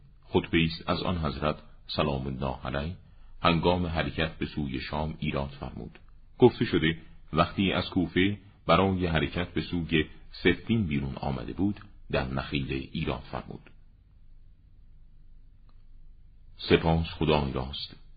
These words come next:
هر وقت که شب وارد شود و تاریکی‌های خود را بگستراند، و سپاس خدای راست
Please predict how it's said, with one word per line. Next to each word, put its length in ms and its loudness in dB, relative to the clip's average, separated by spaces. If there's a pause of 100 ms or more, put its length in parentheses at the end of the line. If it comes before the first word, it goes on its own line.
(1160)
هر 200 8
وقت 340 2
که 100 2
شب 340 0
وارد 280 2
شود 340 -2 (500)
و 80 0
تاریکی‌های 880 4
خود 280 -4
را 140 4
بگستراند، 840 -2 (1000)
و 60 0
سپاس 480 2 (120)
خدای 360 4
راست 420 0